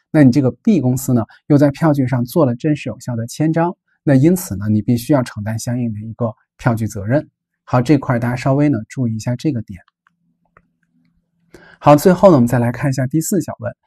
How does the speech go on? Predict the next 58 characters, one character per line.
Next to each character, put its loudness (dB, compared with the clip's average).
说 6
这 4
个 4
C 0
公 2
司 -2
呢， 2
以 6
D 4
公 4
司 0
交 0
付 -8
的 -4
货 0
物 0
验 -2
收 -4
不 -4
合 -6
格 -6
为 -4
由， -6
拒 4
绝 -2
向 -4
D 4
公 -4
司 -6
去 -8
承 -6
担 -4
票 -2
据 -4
责 -8
任。 -4
那 2
在 6
这 0
里 0
边 -4
呢， -2
其 -10
实 -2
就 -4
是 -8
非 -2
常 0
典 -6
型 -4
的 2
一 0
个 -2
票 -2
据 -2
抗 -4
辩 2
了， -8